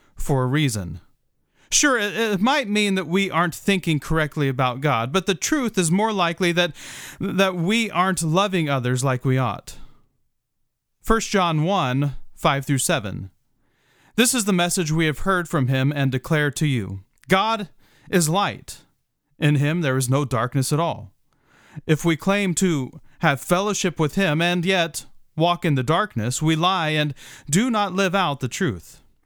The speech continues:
But if we walk in the light as he is in the light, we have fellowship with one another, and the blood of Jesus, his son, purifies us from all sin.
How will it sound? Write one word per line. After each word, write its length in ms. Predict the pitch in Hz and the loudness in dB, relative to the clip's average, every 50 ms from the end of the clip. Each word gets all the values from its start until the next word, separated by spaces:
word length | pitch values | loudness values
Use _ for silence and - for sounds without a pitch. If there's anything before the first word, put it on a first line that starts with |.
| _ _ _ _ _ _ _ - _ _ _ - | _ _ _ _ _ _ _ -20 _ _ _ 0
But 100 | 160 143 | 0 0
if 140 | 143 - | 2 0
we 80 | 160 139 | 0 0
walk 280 | 143 165 202 254 - - | 2 0 -2 -2 -2 -2
in 100 | 147 123 | 0 0
the 80 | 117 | 0
light 260 | 113 113 117 120 117 | 0 0 0 0 0
as 140 | 117 117 - | -2 -2 0
he 100 | 165 143 | 0 0
is 160 | 127 113 110 | 0 2 0
in 100 | 120 110 | 0 0
the 80 | 107 107 | 0 0
light, 380 | 104 104 104 110 139 - - - - - _ - - - - - - - | -2 -2 -2 -2 -4 -4 -8 -14 -20 -20 _ -20 -20 -20 -20 -20 -4 0
we 140 | 151 160 | 0 2
have 200 | 143 156 143 135 | 2 2 0 -2
fellowship 480 | - - 160 160 160 151 - - 151 127 | 0 0 0 0 0 -2 -2 -2 -2 -2
with 140 | 147 139 - | -2 -4 0
one 220 | 139 135 131 123 | 0 0 0 2
another, 520 | 117 123 147 160 170 127 104 87 90 90 - _ _ _ _ _ _ _ _ - | 0 2 0 0 0 -2 -6 -8 -10 -12 -16 _ _ _ _ _ _ _ _ -2
and 160 | - 143 135 | 0 2 2
the 80 | 127 117 | 2 2
blood 300 | 110 131 147 156 151 143 | 0 0 2 2 0 -2
of 100 | 123 110 | -4 -2
Jesus, 520 | 113 147 175 170 135 117 98 - - - | 0 0 0 0 0 -2 -4 -4 -2 0
his 140 | 160 143 - | 2 2 2
son, 360 | - - 180 147 117 110 107 | 2 0 0 2 0 0 -2
purifies 640 | - - 202 202 196 180 - - 139 120 110 107 117 | -2 0 0 2 0 0 0 0 0 0 0 -2 -2
us 120 | 117 107 | -4 -4
from 220 | - - 143 123 117 | -2 -2 0 0 0
all 140 | 104 104 | -2 -2
sin. 420 | - - - 123 98 85 78 80 | -4 -2 -2 -2 -2 -2 -8 -12